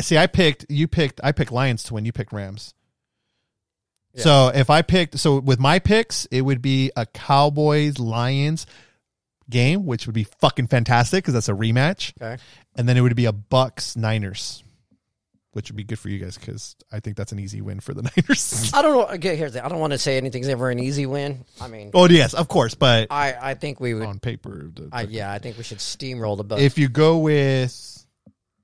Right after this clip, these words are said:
Speaker 1: your pick, it would be Cowboys,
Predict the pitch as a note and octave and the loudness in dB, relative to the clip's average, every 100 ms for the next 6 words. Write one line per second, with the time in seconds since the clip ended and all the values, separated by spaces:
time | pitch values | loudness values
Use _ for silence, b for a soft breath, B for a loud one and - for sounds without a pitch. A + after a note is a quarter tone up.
0 | _ _ A#2 A2+ F#3 - - A2+ A#2+ - | _ _ -10 -2 0 0 -2 -2 -4 -8
1 | - - _ _ _ _ _ _ _ _ | -20 -20 _ _ _ _ _ _ _ _
2 | _ _ _ _ B2 A#2+ A#2+ A2+ A#2+ A2+ | _ _ _ _ -6 -2 -2 0 -2 -4
3 | - - C3+ C#3 C3 C3 B2+ B2+ B2 A#2+ | -8 0 2 2 2 0 0 0 0 -2
4 | A#2 | -4